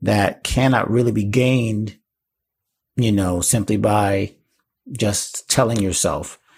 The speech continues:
You want that sense of security, of course, you know, self-confidence and self-image is all important. And you want, you don't wanna rely on these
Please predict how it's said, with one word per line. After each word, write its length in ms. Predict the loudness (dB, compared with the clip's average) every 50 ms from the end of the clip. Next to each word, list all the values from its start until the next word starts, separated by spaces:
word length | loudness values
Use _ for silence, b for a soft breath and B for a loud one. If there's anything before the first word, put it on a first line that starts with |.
| b b b
You 160 | -2 0 2 2
want 240 | 2 2 2 2
that 220 | 0 0 0 0 -2
sense 320 | -2 0 0 0 0 0
of 100 | -2 -2
security, 480 | -2 -2 -2 -2 0 0 0 0 -2 -4
of 80 | -4
course, 340 | -2 -2 0 0 0 -2 -2
you 60 | -2
know, 220 | -2 0 -2 -2 -4
self-confidence 1040 | -6 -4 -2 0 2 2 0 0 0 0 0 0 0 -2 -2 0 0 0 0 0 0
and 200 | 0 0 0 0
self-image 680 | 2 2 2 2 2 0 0 0 0 -2 -2 -4 -4
is 120 | -6 -2 -2
all 240 | 0 2 2 0
important. 600 | 0 -2 -4 -2 2 2 2 2 0 -2 -4 -4
And 140 | -4 -4 -4
you 100 | -2 -2
want, 260 | -2 -2 -2 -4 -6 -6
you 120 | -2 0 0
don't 160 | 2 0 0
wanna 160 | 0 0 2
rely 480 | 2 2 4 4 4 4 4 4 4 2
on 160 | 2 2 0
these 320 | 2 2 0 0 -2 -6